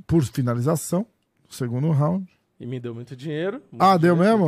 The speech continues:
Speaker 2: muito bom, adorei.
Speaker 1: É, Duraev
Speaker 2: Porque
Speaker 1: ganhou?
Speaker 2: ele, ele, ele, ele era, o Duraev ganhou.
Speaker 1: Ah.
Speaker 2: O Daniel Pineda era muito zebra, ele pagava três e pouco.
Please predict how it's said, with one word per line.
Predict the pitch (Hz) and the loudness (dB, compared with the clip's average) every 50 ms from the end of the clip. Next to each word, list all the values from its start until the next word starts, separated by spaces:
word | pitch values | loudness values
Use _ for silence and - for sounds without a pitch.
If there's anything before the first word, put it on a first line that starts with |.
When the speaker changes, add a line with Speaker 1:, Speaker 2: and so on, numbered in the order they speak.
| 139 | 0
Speaker 2:
muito | 127 | -2
bom, | 113 120 160 190 185 175 - - | -4 -8 -12 -14 -18 -20 -18 -14
adorei. | - 120 120 | -8 -4 -2
Speaker 1:
É, | 120 120 123 127 135 147 151 160 170 170 165 165 156 143 135 120 107 110 | -2 0 0 0 -2 -2 -2 -2 -2 -2 -2 -2 -2 -2 -4 -4 -6 -6
Duraev | 131 123 113 156 180 175 175 165 175 185 190 | -6 -2 2 4 4 6 6 6 6 6 4
Speaker 2:
Porque | 165 147 147 151 | 4 4 4 4
Speaker 1:
ganhou? | 156 190 226 247 254 - | 6 6 4 4 2 0
Speaker 2:
ele, | 190 190 190 196 | -2 -2 0 0
ele, | 190 170 - - - | -2 -2 -4 -8 -6
ele, | 175 170 180 196 196 190 185 185 185 - _ _ _ _ _ _ _ _ _ _ _ _ - - - | -4 -2 -2 0 0 0 0 -2 -4 -10 _ _ _ _ _ _ _ _ _ _ _ _ -20 -12 -6
ele | - 170 180 180 | -4 -2 0 2
era, | 185 185 185 190 170 - | 2 2 2 2 0 -4
o | 165 | -6
Duraev | 156 139 139 139 139 135 | -6 -4 -4 -2 -4 -4
ganhou. | 156 165 131 101 | -4 -6 -6 -6
Speaker 1:
Ah. | 92 95 107 101 _ _ | -8 -10 -14 -18 _ _
Speaker 2:
O | - 151 147 151 | -8 -6 -6 -4
Daniel | 135 165 170 175 180 | -2 -2 -2 -2 -4
Pineda | 180 185 160 170 175 185 | -4 -4 -6 -4 -2 -2
era | 180 170 165 | -2 -2 -4
muito | 160 160 202 233 - 233 | -4 -6 -6 -6 -8 -8
zebra, | 170 131 131 135 127 123 135 175 | -10 -8 -6 -6 -6 -4 -6 -8
ele | 214 156 131 | -10 -8 -6
pagava | - 139 131 143 143 147 | -6 -4 -4 -4 -6 -8
três | 143 151 147 175 202 185 190 | -8 -8 -6 -6 -6 -8 -10
e | |
pouco. | 180 - 135 131 131 143 139 - 214 - | -12 -10 -8 -8 -8 -8 -10 -14 -20 -20